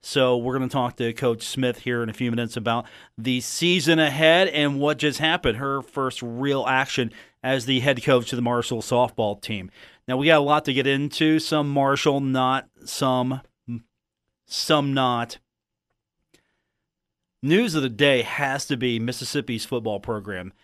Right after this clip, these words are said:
They're gonna have to vacate thirty-three wins over six separate seasons as part of its punishment in the recently resolved N C A A infractions case against the school. Now, it's not much, but they still gotta vacate 'em.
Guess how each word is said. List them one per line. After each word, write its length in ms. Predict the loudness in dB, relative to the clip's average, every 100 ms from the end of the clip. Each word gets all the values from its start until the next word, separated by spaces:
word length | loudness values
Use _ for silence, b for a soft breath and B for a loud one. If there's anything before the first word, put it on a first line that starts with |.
| _ 2
They're 140 | 4
gonna 140 | 4
have 160 | 2 2
to 80 | 2
vacate 400 | 0 0 -2 -4
thirty-three 720 | -4 -2 -2 -4 -6 -4 -2
wins 460 | -2 -2 -2 -4 -4
over 420 | -2 -2 -2 -8
six 460 | -8 -8 -4 -4 -6
separate 520 | -8 -4 -4 -4 -10
seasons 540 | -8 -6 -6 -6 -6
as 220 | -6 -8 -8
part 360 | -2 -2 -2 b b b b
of 200 | -2 -2
its 100 | -2
punishment 640 | -6 -2 0 2 0 -2 _ _ _ -10
in 200 | -6 -4
the 180 | -4 -6
recently 480 | -4 -4 -4 -4 -2
resolved 500 | -2 2 4 2 0
N 180 | -4 -4
C 260 | -4 -2
A 40 | -2
A 280 | 0 0 -2
infractions 680 | -4 -2 -2 -2 -4 -6
case 340 | -6 -4 -4 -6
against 380 | -6 -6 -8 -10
the 100 | -10
school. 400 | -4 -2 -2 B B B B
Now, 320 | 0 0 0 -6 _ _ _ _ _ _ _ 0
it's 260 | 0 2
not 360 | 2 4 4 2
much, 500 | 2 6 6 6 2
but 160 | 0 2
they 80 |
still 260 | 2 4 6
gotta 140 | 6
vacate 420 | 4 4 6 4 2
'em. 160 | -2